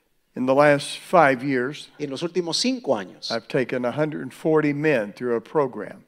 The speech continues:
Speaker 2: he llevado a ciento cuarenta hombres a través de un programa.
Speaker 1: Not because they were addicted to pornography.
Speaker 2: No porque estaban ellos adictos a la pornografía.
Speaker 1: Some of them were.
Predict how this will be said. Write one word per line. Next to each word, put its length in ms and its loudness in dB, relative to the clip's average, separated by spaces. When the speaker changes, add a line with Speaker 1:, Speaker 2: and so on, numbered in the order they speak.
Speaker 2:
he 160 -2
llevado 460 8
a 80 10
ciento 320 -2
cuarenta 400 6
hombres 320 2
a 40 -4
través 280 -4
de 60 -2
un 80 -6
programa. 540 -2
Speaker 1:
Not 200 4
because 320 2
they 140 4
were 160 2
addicted 440 -2
to 60 -16
pornography. 640 -10
Speaker 2:
No 100 2
porque 240 0
estaban 380 6
ellos 240 6
adictos 360 -2
a 40 -2
la 120 2
pornografía. 600 -6
Speaker 1:
Some 260 4
of 80 6
them 240 -6
were. 360 -2